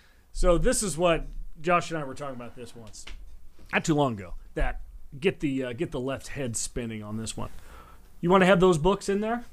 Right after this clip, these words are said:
All right, let's compromise. Let's compromise. Let's have those books in a school in the state of Missouri, but let's put it that there has to be a parental guidance,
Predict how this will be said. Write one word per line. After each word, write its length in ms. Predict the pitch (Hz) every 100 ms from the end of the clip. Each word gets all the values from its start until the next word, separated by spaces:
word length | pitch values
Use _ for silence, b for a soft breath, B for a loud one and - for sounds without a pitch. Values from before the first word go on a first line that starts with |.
| - -
All 80 | 202
right, 100 | 185
let's 140 | 165 -
compromise. 640 | 196 160 110 92 - - - -
Let's 160 | 156
compromise. 500 | - 143 117 110 - b b
Let's 160 | 180
have 200 | 175 226
those 180 | 214 220
books 360 | 165 202 214 -
in 300 | 190 196 208 190
a 140 | 170
school 600 | 165 - 226 160 123 160 - - -
in 100 | 143
the 60 | 143
state 240 | - 165
of 60 | 180
Missouri, 420 | 160 175 131 113 b b b b
but 160 | 190
let's 440 | 180 254 - - - -
put 200 | - 233
it 160 | 233 175
that 140 | 185
there 140 | 190
has 240 | 156 190 -
to 220 | 175 160
be 260 | 156 170 170
a 60 |
parental 600 | 156 - 202 202 165 196 - b - -
guidance, 500 | 156 165 151 175 -